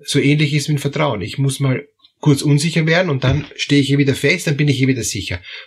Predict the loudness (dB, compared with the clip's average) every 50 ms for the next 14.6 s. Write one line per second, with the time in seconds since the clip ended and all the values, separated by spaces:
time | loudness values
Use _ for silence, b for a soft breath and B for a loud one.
0 | B -6 -2 0 0 2 2 4 2 2 2 2 0 -2 0 -2 0 2 2 2
1 | 2 2 2 2 4 4 4 2 0 -2 -2 -6 -8 -8 -10 -12 -14 B B B
2 | B B B B B B _ -20 _ _ -2 0 2 2 2 0 -2 _ _ _
3 | _ _ 0 2 2 2 2 2 2 2 2 2 2 0 0 0 0 0 0 0
4 | 0 0 0 0 0 -2 -4 -4 -4 -4 -2 -2 -2 0 0 -2 -2 -4 -4 0
5 | 0 2 2 2 2 2 0 0 0 -2 -2 0 -2 -2 -2 -4 -4 -4 -4 -4
6 | -2 -2 -2 -2 -2 -4 -4 -4 -4 -6 -4 0 2 2 2 2 0 -2 -4 -4
7 | -2 -4 -4 -4 -6 -2 0 0 0 0 -2 -4 -6 B B B B B B B
8 | _ -8 -6 -4 -2 -2 0 0 0 0 0 0 0 2 2 0 0 -2 -6 -10
9 | -8 -4 -2 -2 0 0 -2 -4 -6 -8 -6 -6 -6 -6 -8 -10 -4 -4 -4 -4
10 | -2 -4 -4 -2 -2 -2 -4 -4 -6 -6 -6 -6 -4 -4 -4 -6 -8 -6 -4 -4
11 | -4 -4 -6 -8 -8 -8 -8 -10 -12 -12 -10 -12 -14 -14 -18 _ _ _ _ _
12 | _ _ _ _ _ _ B B B B B B B B B _ -18 -18 -18 _
13 | -2 -2 0 2 2 2 4 4 2 2 2 0 -2 -2 0 0 2 2 2 2
14 | 2 0 0 -2 -2 0 0 2 2 0 -2 -4